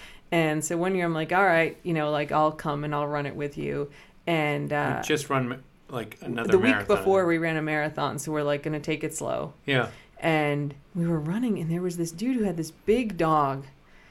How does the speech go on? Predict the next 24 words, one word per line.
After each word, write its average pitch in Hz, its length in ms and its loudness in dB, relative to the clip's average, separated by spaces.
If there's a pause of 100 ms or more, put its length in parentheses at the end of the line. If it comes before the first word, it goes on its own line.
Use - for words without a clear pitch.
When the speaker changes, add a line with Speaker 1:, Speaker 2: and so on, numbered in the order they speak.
(320)
Speaker 1:
I 175 120 4
don't 208 100 6
know, 180 260 2
I 190 60 0
mean, 170 160 6
bigger 233 300 6
than 175 100 4
our 156 180 6
dogs. 139 360 0
Speaker 2:
Great 143 320 -2
Danish 127 640 -4
Speaker 1:
Yeah. 170 300 2
Speaker 2:
looking, 101 260 -6
although 107 260 -4
not 110 220 -2
quite 110 300 -4
as 98 100 -6
giant, 95 540 -8
but, 104 160 -8 (100)
but 107 140 -8 (180)
big, 127 380 2
lopey 107 500 -4
dog. 95 300 -6
Speaker 1:
Yeah, 165 240 2